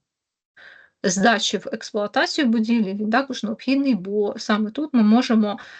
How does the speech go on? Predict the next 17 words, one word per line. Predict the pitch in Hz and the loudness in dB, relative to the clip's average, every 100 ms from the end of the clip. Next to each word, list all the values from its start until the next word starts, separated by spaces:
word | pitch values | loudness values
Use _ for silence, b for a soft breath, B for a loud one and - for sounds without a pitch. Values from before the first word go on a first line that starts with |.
| B B | B B
відслідкувати | 214 - 220 214 208 233 269 226 | -4 -2 -2 -2 2 2 2 0
швидкість | 220 214 233 - 220 - | 0 -2 -4 -4 -12 -2
розвитку | 190 226 226 214 _ 196 196 190 175 220 | 0 2 0 -8 _ -6 -2 -2 -4 -6
недопустимих | 220 202 190 180 202 - 226 220 | -4 -4 -4 -6 -4 4 6 6
деформацій, | 185 214 208 190 185 170 - - 220 - | 2 -2 -4 -2 0 -2 -4 -10 -12 -6
і, | 226 294 - B B B - | -4 -4 -6 B B B -2
е, | 214 - 185 | -2 -4 -4
в | |
якості | 190 202 196 214 - 214 | 0 0 0 -10 -8 -8
необхідності | 202 214 311 294 277 254 220 | -8 -8 -6 -4 -4 -2 -2
ми | 240 208 247 - | 0 2 2 0
можемо | 214 220 220 208 202 220 _ _ _ _ _ _ _ _ b - | -2 0 0 -2 -4 -10 _ _ _ _ _ _ _ _ b -4
прийняти | 196 202 233 247 247 208 220 | -2 2 4 2 0 -4 0
захисні | 214 - 214 - 196 208 220 | -2 -2 -6 -2 -4 -4 2
міри, | 226 277 233 | 2 4 -2
підсилити | 226 202 - 202 190 - | -4 -8 -2 -2 -2 -10
фундамент, | - 202 208 247 262 233 226 - | -8 -2 0 2 2 0 -2 -8